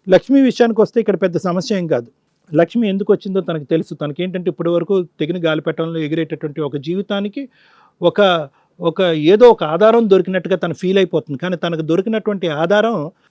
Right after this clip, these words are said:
అటువైపు ఉండేటటువంటి నలుగురు పిల్లలు, ఒక ఆడదానికి ఎటువంటి ఆధారం లేకుండా చేస్తూ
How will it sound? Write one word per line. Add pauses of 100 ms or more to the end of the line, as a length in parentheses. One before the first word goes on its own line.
(100)
అటువైపు
ఉండేటటువంటి
నలుగురు
పిల్లలు,
ఒక
ఆడదానికి
ఎటువంటి
ఆధారం
లేకుండా (120)
చేస్తూ